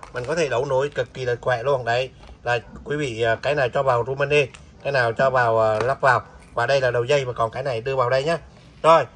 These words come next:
ờ, thao tác cực kỳ đơn giản và gọn nhẹ như này. Thì ngày hôm nay em sẽ sale với giá chỉ có bảy mươi nghìn nhá. Bảy mươi nghìn một bộ cho toàn thể quý vị bà con của bác mình, à,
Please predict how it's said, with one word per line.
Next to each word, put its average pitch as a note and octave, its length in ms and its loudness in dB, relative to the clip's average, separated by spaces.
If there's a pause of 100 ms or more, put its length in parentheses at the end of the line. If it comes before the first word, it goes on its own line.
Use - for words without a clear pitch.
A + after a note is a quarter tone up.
(220)
ờ, C3+ 220 0
thao F3 240 0
tác E3 240 -6
cực D3+ 160 -6
kỳ B2+ 380 -10
đơn D#3 240 0
giản C3 180 -2
và B2+ 80 -4
gọn B2 220 -4
nhẹ A#2+ 200 -4
như C3 120 -8
này. C3+ 200 0 (420)
Thì C3 100 -8
ngày C3+ 120 -4
hôm C#3+ 140 -6
nay D3+ 100 -2
em D3+ 160 -6
sẽ C3+ 140 -8
sale C#3+ 260 -6
với C#3+ 120 -8
giá C3 220 -8
chỉ B2+ 80 -18
có A2+ 240 -8
bảy A2+ 200 -4
mươi C3 120 -8
nghìn A#2 200 -8
nhá. D#3 180 2 (380)
Bảy C3+ 160 0
mươi D#3+ 120 -6
nghìn D3 140 -6
một B2+ 160 -12
bộ C#3 340 -2
cho C#3 180 -6
toàn A#2+ 180 -4
thể A2+ 100 -8
quý C3 140 -14
vị C3 100 -12
bà A2+ 160 -2
con B2+ 220 -6
của C3 80 -8
bác A2+ 200 -6
mình, A#2 180 -8
à, A2 120 -4